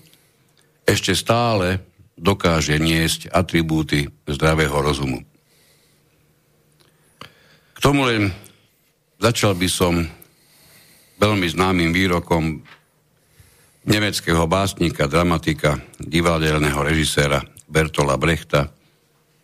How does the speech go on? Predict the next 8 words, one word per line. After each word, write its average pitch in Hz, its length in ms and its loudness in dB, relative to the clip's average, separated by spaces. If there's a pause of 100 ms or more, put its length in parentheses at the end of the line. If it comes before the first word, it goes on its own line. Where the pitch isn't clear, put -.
(300)
ktorý 80 320 0
hovorí, 76 320 -2
že 73 160 0
nič 104 240 -2
nie 82 240 0
je - 0 -
také 78 320 -2
ťažké 78 480 0